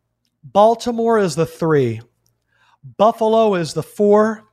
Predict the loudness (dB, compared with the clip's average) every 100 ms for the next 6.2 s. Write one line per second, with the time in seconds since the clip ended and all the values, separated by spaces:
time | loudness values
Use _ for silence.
0 | _ _ _ _ _ _ _ _ _ 0
1 | 0 0 -4 2 4 4 0 -4 -2 -4
2 | -10 -2 0 2 0 -4 -6 -4 -4 -6
3 | -8 -10 -10 -10 -10 -14 -12 -8 -8 -10
4 | -14 _ -20 -20 _ -8 0 2 2 2
5 | 0 0 -2 -2 -2 -6 -4 2 0 0
6 | -12 -12